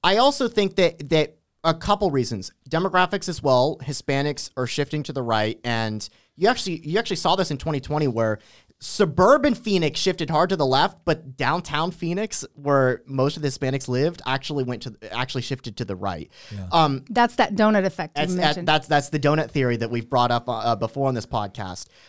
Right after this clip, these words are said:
Speaker 1: Um, that combined with the fact that, that suburbs do look like they're gonna have a rever-, a re-, revision to the mean, where suburbs are, that have been trending to the left over the last few cycles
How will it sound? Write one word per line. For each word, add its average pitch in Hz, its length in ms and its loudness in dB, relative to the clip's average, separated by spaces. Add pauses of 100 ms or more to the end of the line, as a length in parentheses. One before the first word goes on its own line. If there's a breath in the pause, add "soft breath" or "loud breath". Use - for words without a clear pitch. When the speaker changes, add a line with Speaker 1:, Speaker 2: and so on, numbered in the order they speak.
(160 soft breath)
Speaker 1:
Um, 151 300 4 (300)
that 185 280 4
combined 180 380 -2
with 190 100 -4
the 170 80 -4
fact 165 340 0
that, 135 360 0
that 131 180 -2
suburbs 160 640 2
do 151 220 2
look 156 240 0
like 147 160 -2
they're 135 100 -2
gonna 131 160 -4
have 131 260 -2
a 123 80 -4
rever-, 117 520 -6
a 123 160 2
re-, 113 220 -16
revision 135 480 0
to 143 60 2
the 127 80 -2
mean, 120 380 0
where 117 180 0
suburbs 135 460 -2
are, 120 240 -2 (180)
that 139 140 -2
have 160 300 0
been 151 180 -2
trending 139 340 -4
to 135 80 -8
the 123 100 -4
left 117 280 -4
over 135 80 -4
the 143 100 -2
last 139 300 0
few 151 140 -6
cycles 160 520 -2